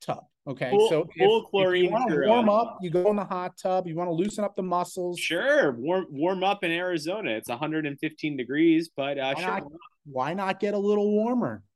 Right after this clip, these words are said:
Speaker 2: Why not?
Speaker 1: It's really just the humidity.
Speaker 2: It's the humidity that'll kill you. It's a dry heat.
Speaker 1: Dry heat, dry heat.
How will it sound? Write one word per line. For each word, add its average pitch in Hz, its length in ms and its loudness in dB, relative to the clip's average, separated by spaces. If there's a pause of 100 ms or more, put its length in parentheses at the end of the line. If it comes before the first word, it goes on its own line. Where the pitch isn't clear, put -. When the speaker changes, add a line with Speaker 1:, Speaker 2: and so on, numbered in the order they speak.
Speaker 2:
Why 98 220 -8
not? 110 380 -10 (380)
Speaker 1:
It's 147 200 -10
really 208 240 2
just 156 220 -2
the 139 80 -6
humidity. 135 680 -4 (480)
Speaker 2:
It's 117 160 -12
the 120 100 -12
humidity 123 500 -4
that'll 92 200 -10
kill 98 180 -14
you. 98 140 -8
It's - 100 -14
a 160 60 -2
dry 151 320 0
heat. 110 280 -8 (280)
Speaker 1:
Dry 131 260 -2
heat, 113 320 -8
dry 117 300 -10
heat. 113 300 -10